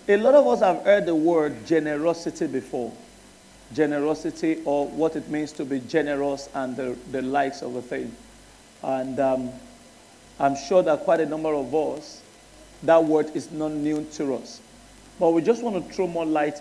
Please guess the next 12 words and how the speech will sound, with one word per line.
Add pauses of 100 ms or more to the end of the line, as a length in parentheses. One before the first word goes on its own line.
into
that
word
this
morning.
What
does
it
mean
to
be
generous?